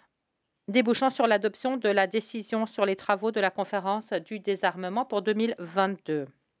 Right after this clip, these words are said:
Depuis ses débuts, la conférence a apporté une contribution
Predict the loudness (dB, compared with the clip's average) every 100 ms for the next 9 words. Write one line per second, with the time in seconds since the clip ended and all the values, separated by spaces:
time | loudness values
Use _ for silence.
0 | _ _ _ _ _ _ _ _ _ -20
1 | -20 _ _ _ 0 2 2 -2 0 0
2 | -4 -8 -2 0 2 0 0 2 4 4
3 | 2 2 2 2 -4 -2 0 0 2 0
4 | 0 -2 0 0 0 0 0 0 -2 -2
5 | -4 -4 0 -2 -2 -6 0 4 4